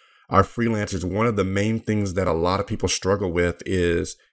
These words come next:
doing the business is not the same as working in the business. So if you are starting a company and you're a designer, you have to, um, what I call make yourself obsolete as a designer as quickly as possible, because if you don't,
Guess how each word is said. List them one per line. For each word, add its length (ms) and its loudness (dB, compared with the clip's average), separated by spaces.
doing 260 2
the 80 0
business 380 -2
is 100 0
not 320 0
the 80 -6
same 300 4
as 100 -4
working 480 2
in 180 2
the 80 2
business. 320 -2
So 120 0
if 100 -4
you 180 0
are 280 -2
starting 420 -2
a 60 -6
company 440 -2
and 160 -2
you're 120 4
a 40 4
designer, 560 -2
you 220 4
have 260 -2
to, 500 4
um, 180 0
what 140 2
I 100 2
call 240 0
make 260 0
yourself 400 0
obsolete 520 2
as 160 2
a 40 0
designer 460 2
as 120 -2
quickly 380 0
as 120 0
possible, 480 0
because 320 2
if 120 -6
you 80 0
don't, 640 -2